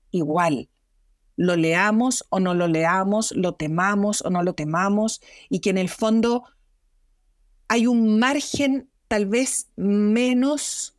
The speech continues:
grande del que yo pensaba. Esa fue la conclusión un poco a la que yo llegué, ¿no? Como que el margen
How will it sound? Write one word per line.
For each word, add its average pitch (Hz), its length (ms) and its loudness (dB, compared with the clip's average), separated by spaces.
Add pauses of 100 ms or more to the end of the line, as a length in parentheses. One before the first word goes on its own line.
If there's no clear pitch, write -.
grande 208 540 2
del 180 220 0
que 180 140 -2
yo 190 160 0
pensaba. 185 800 -2
Esa 220 160 -2
fue 220 120 -2
la 214 80 0
conclusión 202 460 -2
un 202 80 -2
poco 208 160 -2
a 208 60 0
la 185 80 0
que 170 160 -4
yo 175 80 0
llegué, 160 400 -2
¿no? 151 120 -4
Como 190 200 -2
que 180 80 0
el 165 80 0
margen 240 720 -2